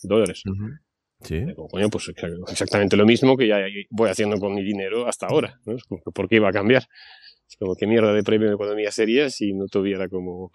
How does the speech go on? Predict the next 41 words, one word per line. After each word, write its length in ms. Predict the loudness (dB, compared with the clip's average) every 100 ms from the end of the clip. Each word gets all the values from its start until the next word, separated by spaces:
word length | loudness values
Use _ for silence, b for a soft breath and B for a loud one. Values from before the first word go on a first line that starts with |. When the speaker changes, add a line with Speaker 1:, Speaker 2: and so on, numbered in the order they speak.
| _
Speaker 1:
una 400 | -4 -2 -2 -4
manera 480 | -2 -2 0 0 -2
de 280 | -4 -8 -12 _ _ B B _ _
operar 420 | -2 2 4 4 4
ya 140 | 0
preestablecida 920 | -2 -4 -4 -2 -2 0 0 0 -2 -8
y 560 | -8 -8 -10 -12 -14 -8
simplemente, 540 | -8 -6 -6 -4 -4
pues, 240 | -4 -4
este 220 | -6 -2 0
dinero 260 | 2 2
se 120 | 0 0
añade 380 | 0 0 0
a 40 | -6
esta 220 | -10 -8
forma 320 | 0 0 0
de 100 | -8
operar, 360 | -2 2 2 2
¿no? 80 | -4 -12 _ B B B
Speaker 2:
Ujú. 300 | -4 -4 -2
Speaker 1:
Porque 160 | 6 8
creo 180 | 8
que 80 | 6
con, 240 | 4 2 0
con 260 | 0 0
paga 320 | 2 2 4
extra 640 | 2 -2 -4 -4 -4 -6 -12 _
estoy 240 | -8 0
de 80 | 0
acuerdo 240 | 2 0 0
contigo 420 | -2 0 0 -2
que, 200 | -4 -8
obviamente, 460 | -8 -6 -4 -4 -6
si 140 | -6
no 120 | -6
tienes 300 | -4 -4 -4
como 200 | -6 -8
un 100 | -8
sistema, 540 | -6 -10 0 2 2 -4 _ _ _ _ _ _ _ _
te 120 | -6
puede, 800 | -2 0 2 0 0 -2 -4 -10